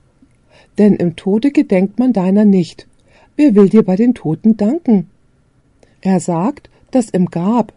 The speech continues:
niemand an Gott denkt und keiner ihm danken wird. Psalm hundertfünfzehn, Vers siebzehn erklärt: „Die Toten werden dich, Herr, nicht loben,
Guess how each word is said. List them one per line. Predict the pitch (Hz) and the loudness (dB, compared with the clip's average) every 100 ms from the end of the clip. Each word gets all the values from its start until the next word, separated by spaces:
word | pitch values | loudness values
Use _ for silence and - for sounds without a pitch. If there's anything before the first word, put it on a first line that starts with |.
| _ | _
niemand | 220 302 381 277 - | 2 2 4 0 -2
an | 185 | -6
Gott | 175 175 - | -2 -4 -2
denkt | 175 175 - _ _ _ - | -4 -4 -6 _ _ _ -6
und | 185 | -4
keiner | - 175 175 208 220 | -4 -6 -2 0 0
ihm | 240 | -4
danken | 254 330 - 330 | -4 -6 -2 -2
wird. | 202 180 175 _ _ _ _ _ _ _ _ _ | 0 -2 -4 _ _ _ _ _ _ _ _ _
Psalm | 185 190 185 | -2 0 2
hundertfünfzehn, | 214 185 - 269 339 - 196 190 | 2 0 -2 -2 -2 -2 -2 0
Vers | 214 208 | -2 -2
siebzehn | 190 - - 208 | -4 -4 -6 -6
erklärt: | 247 - 180 170 165 _ _ _ _ _ _ | -6 -6 -4 -4 -6 _ _ _ _ _ _
„Die | 202 | -2
Toten | 202 214 294 - 208 170 - _ _ | -2 0 -2 2 2 2 -6 _ _
werden | 170 190 190 190 | -4 -2 0 0
dich, | 233 262 - - | 0 -2 -2 -20
Herr, | - 254 277 190 170 - - | -10 -6 -4 -4 -6 -14 -4
nicht | 226 262 - | -2 -2 -2
loben, | 269 302 196 | -2 2 0